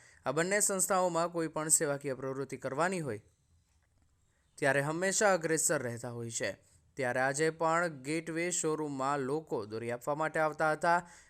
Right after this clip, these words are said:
આ દોરીના જથ્થાનો નાશ કરવા માટે મહેશસિંહ બાપુની સાથે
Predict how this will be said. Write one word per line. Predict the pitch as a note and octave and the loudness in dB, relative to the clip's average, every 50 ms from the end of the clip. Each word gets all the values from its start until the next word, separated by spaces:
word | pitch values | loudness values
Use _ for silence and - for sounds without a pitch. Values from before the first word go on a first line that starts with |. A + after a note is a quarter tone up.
| - - | -4 0
આ | D3+ D#3 | 0 0
દોરીના | D#3+ F3+ F3+ F#3 G#3 G#3+ G#3+ A3 G#3 | 2 2 0 0 0 0 0 0 0
જથ્થાનો | F3 E3+ F3 D#3+ F3 F3 D#3 D#3 D3+ D3+ D3+ | 2 0 -2 0 0 0 -2 0 0 -2 -4
નાશ | C#3+ C#3 C#3 C#3 C#3+ - - | -4 -2 -2 -2 -4 -4 -6
કરવા | - C#3+ C3+ C#3 C3 | -6 -4 -2 -2 -2
માટે | C3 B2+ B2+ A#2+ C#3 C3+ C#3 | -2 -4 -6 -6 -6 -6 -4
મહેશસિંહ | C#3 C3 B2 B2 A#2 - - C3 B2 A#2 | -6 -6 -8 -8 -8 -8 -8 -8 -6 -4
બાપુની | B2 B2 C3 C3 D#3+ E3+ E3 D#3 C#3+ | -4 -4 -4 -4 -6 -6 -6 -2 2
સાથે | - - C#3+ B2+ B2 A#2+ - B2 B2 | 2 2 2 2 0 -2 -6 -6 -6